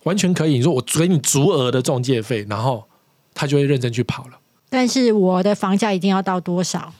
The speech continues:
Speaker 1: 对。
Speaker 2: 然后他自己会去想办法。
Speaker 1: 对，因为实价登录也查得到嘛，就是我只能够出到这里以上了，然后中介费我给你全部，因为对他来讲，
Speaker 2: 嗯。
Speaker 1: 他是要赚你的中介费，他没有要成交，他只要赚中介费，所以他会拼死命，会反过来帮你。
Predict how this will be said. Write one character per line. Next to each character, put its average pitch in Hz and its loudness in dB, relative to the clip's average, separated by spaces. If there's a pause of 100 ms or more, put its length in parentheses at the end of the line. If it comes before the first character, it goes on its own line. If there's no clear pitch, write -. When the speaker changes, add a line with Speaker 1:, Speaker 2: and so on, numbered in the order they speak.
Speaker 1:
对。 92 -6 (400)
Speaker 2:
然 196 -2
后 233 0
他 247 0
自 254 2
己 202 0
会 190 -2
去 214 -2
想 175 -6
办 160 -4
法。 - -14
Speaker 1:
对， 131 -2
因 175 2
为 196 4
实 - 0
价 156 2
登 156 0
录 156 2
也 110 0
查 - -6
得 101 -4
到 107 -2
嘛， 92 -12
就 135 -2
是 143 0
我 151 0
只 139 -2
能 131 2
够 170 0
出 165 0
到 156 0
这 147 0
里 113 -6
以 104 -8
上 123 -4
了， 104 -8
然 117 -2
后 151 0 (280)
中 208 0
介 170 2
费 175 0
我 120 -2
给 147 -2
你 131 0
全 110 -4
部， 117 -2 (460)
因 240 2
为 185 4
对 196 0
他 202 -2
来 175 0
讲， 139 0
Speaker 2:
嗯。 - -4
Speaker 1:
他 147 -2
是 143 -2
要 143 2
赚 123 -4
你 107 -2
的 104 -2
中 120 0
介 113 0
费， 110 -4
他 147 0
没 151 2
有 110 -2
要 110 -2
成 92 -6
交， 101 -6
他 123 -2
只 123 -6
要 98 -8
赚 95 -8
中 104 -4
介 101 -8
费， 101 -12 (380)
所 139 -4
以 123 -2
他 120 -2
会 127 0
拼 131 0
死 95 -4
命， 101 -6
会 113 -4
反 - -10
过 120 -2
来 95 -8
帮 104 -8
你。 95 -14